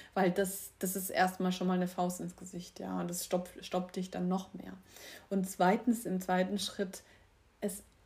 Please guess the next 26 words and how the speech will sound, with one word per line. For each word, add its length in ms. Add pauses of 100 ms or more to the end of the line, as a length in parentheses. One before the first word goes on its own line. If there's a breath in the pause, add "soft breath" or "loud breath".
(100)
anzunehmen, 1300
zu 120
lernen, 500
und 180
ich 120
weiß, 260
es 100
geht 140
nicht 120
von 120
heute 160
auf 100
morgen, 300
und 60
es 120
geht 180
nicht 160
mit 160
dem 140
Satz 260
von 240
mir 280
oder 160
von 180
irgendjemand 460
anderen, 360